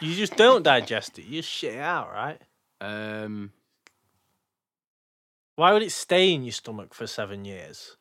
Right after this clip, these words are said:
Speaker 2: it
Speaker 1: Why would
Speaker 2: does
Speaker 1: it
Speaker 2: di-,
Speaker 1: not?
Speaker 2: no, it digests.
Speaker 1: Oh, right.
Speaker 2: Digests and it
Speaker 1: I don't
Speaker 2: passes
Speaker 1: get
Speaker 2: through
Speaker 1: why
Speaker 2: you
Speaker 1: it,
Speaker 2: like everything else
Speaker 1: but if
Speaker 2: does.
Speaker 1: you, like, if you ate, like, a piece of plastic, that wouldn't digest, right? But you would, it would just go through you, and it wouldn't take seven years.
Speaker 2: <sighs>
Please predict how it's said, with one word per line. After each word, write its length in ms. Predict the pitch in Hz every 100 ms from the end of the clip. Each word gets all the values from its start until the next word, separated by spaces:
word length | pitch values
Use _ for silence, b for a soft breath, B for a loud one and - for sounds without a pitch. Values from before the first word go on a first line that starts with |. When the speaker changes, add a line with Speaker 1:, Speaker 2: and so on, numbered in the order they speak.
| 117
Speaker 2:
it 140 | 120
Speaker 1:
Why 180 | 110 123
would 100 | 147
Speaker 2:
does 160 | 127 131
Speaker 1:
it 20 |
Speaker 2:
di-, 60 | 127 127
Speaker 1:
not? 100 | 123
Speaker 2:
no, 100 | 110
it 180 | 87 -
digests. 800 | 107 117 101 - - - - -
Speaker 1:
Oh, 60 | 160 101
right. 300 | 101 98 - - _ _
Speaker 2:
Digests 460 | 131 107 120 110 -
and 80 | 101
it 40 | -
Speaker 1:
I 100 | 156
don't 120 | 190
Speaker 2:
passes 40 |
Speaker 1:
get 120 | 190 180
Speaker 2:
through 80 |
Speaker 1:
why 140 | 180 170
Speaker 2:
you 120 | 147
Speaker 1:
it, 40 | 127
Speaker 2:
like 160 | -
everything 340 | 101 95 - 98
else 120 | 95
Speaker 1:
but 60 | 208
if 40 |
Speaker 2:
does. 80 | 196
Speaker 1:
you, 60 | 220
like, 200 | 208 175
if 140 | 151
you 120 | 196 208
ate, 160 | 202
like, 180 | 196 -
a 40 |
piece 340 | 160 190 170 165
of 240 | 139 117 _ -
plastic, 680 | 170 170 - - 104 95 -
that 260 | 147 139
wouldn't 480 | 147 127 120 113 _
digest, 680 | 127 110 104 107 98 - -
right? 220 | 98 85
But 100 | 117
you 140 | 127
would, 180 | 123 113 - 139
it 140 | 139
would 120 | 123
just 180 | 117 131
go 140 | 143 117
through 340 | - 156 135
you, 100 | 95
and 180 | - 104
it 60 | 139
wouldn't 160 | 143
take 160 | 117 95
seven 440 | - 131 104 101
years. 540 | 104 110 - 113 - - B B
Speaker 2:
<sighs> 100 | B